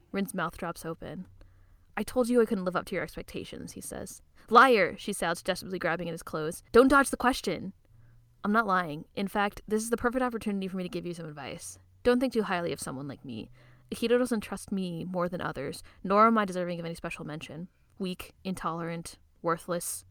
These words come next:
I'm the worst kind of man." Shigure stands. "You're better off asking someone else if you really want an answer."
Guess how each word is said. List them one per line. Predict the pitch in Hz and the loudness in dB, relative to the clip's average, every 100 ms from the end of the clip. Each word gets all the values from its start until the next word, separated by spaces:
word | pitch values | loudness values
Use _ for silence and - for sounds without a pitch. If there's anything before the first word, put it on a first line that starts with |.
| - - | -20 -6
I'm | 196 | -6
the | 175 | -4
worst | 139 - | -6 -6
kind | - - | -10 -12
of | 160 | -12
man." | 127 156 - - - - - _ _ _ _ _ | -12 -12 -16 -20 -20 -20 -20 _ _ _ _ _
Shigure | - 190 190 | -4 -2 -2
stands. | - 170 156 156 - - - - | -2 -8 -8 -10 -10 -12 -16 -12
"You're | 202 | 2
better | 208 208 | 4 8
off | 190 190 | 8 8
asking | 175 - 180 | 2 -4 -8
someone | - 165 165 | -8 -8 -8
else | 151 - | -8 -10
if | - | -10
you | 175 | -8
really | 165 156 | -6 -4
want | 156 147 | -6 -6
an | 151 | -6
answer." | 156 160 143 170 | -8 -8 -12 -14